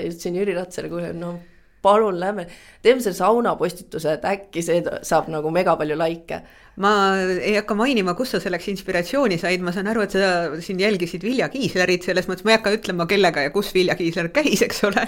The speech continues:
Speaker 1: No ma võib-olla, või ka Anu Saagimit.
Speaker 2: Anu Saagim on
Speaker 1: Oot,
Speaker 2: ka
Speaker 1: ma
Speaker 2: käinud
Speaker 1: mõtlen,
Speaker 2: kellega
Speaker 1: kellega
Speaker 2: kus?
Speaker 1: ta käis. Ta
Speaker 2: Vannis.
Speaker 1: käis kellegagi piimavannis kunagi, aga ma ei mäleta, kes see oli.
Speaker 2: Tafitšukiga käis, jah.
Speaker 1: See ei
Speaker 2: Või kellega
Speaker 1: olnud
Speaker 2: ta ei
Speaker 1: nii.
Speaker 2: ole käinud vi-,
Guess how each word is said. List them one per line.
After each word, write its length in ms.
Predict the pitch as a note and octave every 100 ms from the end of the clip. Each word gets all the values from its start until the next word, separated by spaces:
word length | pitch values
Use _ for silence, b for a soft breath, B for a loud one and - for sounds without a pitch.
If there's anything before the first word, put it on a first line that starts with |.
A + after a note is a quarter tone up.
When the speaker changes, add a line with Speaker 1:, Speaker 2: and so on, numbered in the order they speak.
| -
Speaker 1:
No 80 | F#3+ G3
ma 80 | F#3+
võib-olla, 320 | F#3+ E3 E3
või 160 | F3+ F3
ka 140 | E3+ F#3+
Anu 80 | F#3+
Saagimit. 560 | G3 C4 F#3 C#3 C#3 - D3+ D3 -
Speaker 2:
Anu 160 | G3 E3+
Saagim 380 | A#3 A3 E3 F3+
on 20 |
Speaker 1:
Oot, 80 | F#3+
Speaker 2:
ka 80 |
Speaker 1:
ma 80 | G#3+
Speaker 2:
käinud 80 | B3+
Speaker 1:
mõtlen, 240 | F#3+ F3
Speaker 2:
kellega 60 | G#3+
Speaker 1:
kellega 180 | G#3 E3+
Speaker 2:
kus? 80 | F3
Speaker 1:
ta 80 |
käis. 220 | F3+ F3 -
Ta 320 | - _ -
Speaker 2:
Vannis. 180 | F3+ E3
Speaker 1:
käis 180 | C4 C4
kellegagi 400 | G#3+ G3+ E3 E3 E3+
piimavannis 640 | G#3+ F3+ D#3 E3+ E3 D#3
kunagi, 300 | - D#3 - D3
aga 140 | D3
ma 160 | D3+ D#3+
ei 20 |
mäleta, 220 | F#3 F3+ F#3+
kes 160 | F#3
see 80 | D#3+
oli. 0 |
Speaker 2:
Tafitšukiga 400 | G3+ D#3 B2+ C3+
käis, 300 | D3 E3+ F3+
jah. 100 | F#3 - - - b
Speaker 1:
See 160 | - F3+
ei 60 | F3
Speaker 2:
Või 80 |
kellega 160 | D4+ A#3+
Speaker 1:
olnud 80 | E3
Speaker 2:
ta 60 |
ei 40 | A3
Speaker 1:
nii. 60 |
Speaker 2:
ole 140 | D#4 G3
käinud 300 | E3+ E3+ D#3+
vi-, 120 | E3